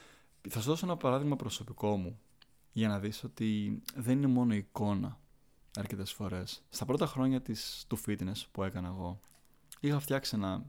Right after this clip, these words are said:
αισθητικά ωραίο σώμα. Είχα δύναμη. Προφανώς είχα ξεκινήσει κυρίως για το aesthetic, αλλά μετά είχε μπει και το performance και δύναμη στη μέση. Είχα δύναμη, έκανα βάρη, ήμουνα δύο-τρία χρόνια μέσα σε αυτό το κομμάτι.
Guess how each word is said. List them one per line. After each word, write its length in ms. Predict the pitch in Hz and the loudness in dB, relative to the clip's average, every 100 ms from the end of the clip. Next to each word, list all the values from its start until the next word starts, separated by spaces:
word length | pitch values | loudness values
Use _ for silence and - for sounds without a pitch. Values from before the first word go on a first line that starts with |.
| - | -8
αισθητικά 500 | - - 98 101 95 | -8 -8 -6 0 0
ωραίο 240 | 98 95 | 0 -2
σώμα. 400 | - 101 95 107 _ - - - - - - | -2 -2 -2 -6 _ -20 -20 -20 -20 -20 -6
Είχα 240 | - 120 101 | 0 2 2
δύναμη. 560 | 101 101 104 107 113 - - _ - _ _ _ _ _ - - - | 2 4 6 4 0 -8 -20 _ -20 _ _ _ _ _ -20 -18 -2
Προφανώς 400 | 113 95 101 98 | 0 2 2 0
είχα 100 | 98 | -2
ξεκινήσει 480 | - 90 92 98 - | -2 -2 -2 -2 -6
κυρίως 260 | 87 92 | -6 -6
για 100 | - | -6
το 80 | - | -8
aesthetic, 380 | - - 90 - | -4 -2 -2 0
αλλά 140 | 92 90 | -2 -2
μετά 380 | 90 87 82 - | -2 -4 -4 -8
είχε 180 | - - | -10 -8
μπει 80 | - | -6
και 80 | 90 | -6
το 80 | - | -6
performance 440 | - - 95 92 - | -4 0 2 2 -4
και 100 | 107 | -4
δύναμη 260 | 95 90 - | -2 -2 -4
στη 120 | - | -8
μέση. 320 | - - - - - - - - | -10 -10 -12 -14 -18 -18 -10 -2
Είχα 240 | 151 131 | 2 4
δύναμη, 320 | 113 113 107 | 4 4 2
έκανα 260 | 117 110 95 | 2 0 0
βάρη, 260 | 104 107 | 2 2
ήμουνα 240 | 107 107 101 | 2 0 0
δύο-τρία 360 | 110 107 104 | -4 -4 -4
χρόνια 340 | 98 107 107 98 | -4 0 2 2
μέσα 240 | 98 98 | 0 -2
σε 60 | - | -8
αυτό 120 | - | -8
το 120 | - | -4
κομμάτι. 600 | 92 - 107 110 110 110 | -2 0 2 2 0 0